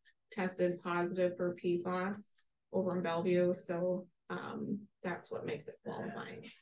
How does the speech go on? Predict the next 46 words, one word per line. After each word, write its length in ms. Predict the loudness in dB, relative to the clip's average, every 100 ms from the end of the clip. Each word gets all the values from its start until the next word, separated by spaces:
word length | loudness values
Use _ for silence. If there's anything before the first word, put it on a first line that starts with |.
| _ _ -18 -2
So 260 | 6 10 12
that 120 | 12
opens 260 | 12 12 12
the 100 | 8
door 400 | 8 6 6 2
for 380 | -2 -2 0 2
other 220 | 2 2
qualifying 600 | 0 2 2 2 2 4
wells 400 | 2 2 0 -2 -2
to 280 | 0 0 -2 _ _
be 140 | -4 -2
tested 360 | -4 -8 -10 -8
for 120 | -6
that 180 | -4 -4
as 140 | -2
well. 340 | -2 -2 -2 -6 _ _ _
Still 340 | 6 10 12
waiting 260 | 12 12 12
on 120 | 12
the 60 | 10
results 400 | 8 6 2 0
for 240 | 0 4
it. 260 | 4 2 -2 -10 -4
Um, 220 | -2 0
it's 160 | -2 0
kind 180 | 2
of 60 | 2
a 100 | 0
complex 560 | 0 -2 0 -2 -4 -2
test 360 | 0 0 -2
where 120 | -6 -4
you 100 | -2
have 140 | -4
to 80 | -6
test, 300 | -8 -8 -6
like, 160 | -6
the 160 | -6 -4
air 520 | 0 0 2 0 0 -6 _ 2
and 180 | 4 6
the 80 | 6
water. 720 | 6 6 6 6 4 2 -4 _ _ _ _
Takes 200 | 2 4
some 120 | 4
time 300 | 4 4 4
to 80 | 6
do. 480 | 8 8 8 8